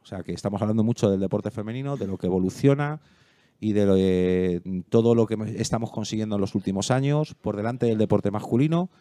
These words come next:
pero luego llegamos aquí a la conclusión, y es que el deporte masculino sin éxitos vive y el deporte femenino con muchísimos éxitos y con una evolución brutal de las deportistas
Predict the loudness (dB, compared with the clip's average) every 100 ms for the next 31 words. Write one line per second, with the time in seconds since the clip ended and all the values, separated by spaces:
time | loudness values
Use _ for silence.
0 | _ _ _ _ 4 8 8 8 4 2
1 | -2 -2 -2 0 2 2 0 0 2 2
2 | 0 -2 -8 -16 _ _ _ -4 -2 -2
3 | -2 -2 -2 -6 _ -2 0 2 0 0
4 | -2 0 2 2 0 0 2 2 -2 -6
5 | -2 -2 0 0 0 -2 -2 0 -2 -4
6 | -6 -6 -6 -4 -4 -6 -10 _ _ _
7 | 4 6 6 2 0 0 -6 -6 -6 -6
8 | -6 -4 -2 -2 -4 -4 -4 -2 0 0
9 | 0 0 0 0 2 2 2 0 0 0
10 | 0 2 -2 0 -4 -4 -12